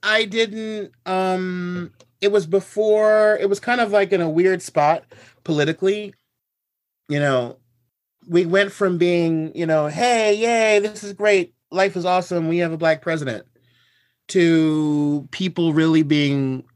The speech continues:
vicious about it. And I was worried. Not scared as in, "Oh my God, I'm going to whatever," but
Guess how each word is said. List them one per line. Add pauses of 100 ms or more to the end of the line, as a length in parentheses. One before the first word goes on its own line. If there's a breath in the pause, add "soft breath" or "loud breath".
(160)
vicious (1080)
about
it. (320)
And
I
was
worried. (920 soft breath)
Not
scared
as
in,
"Oh
my
God,
I'm
going
to
whatever,"
but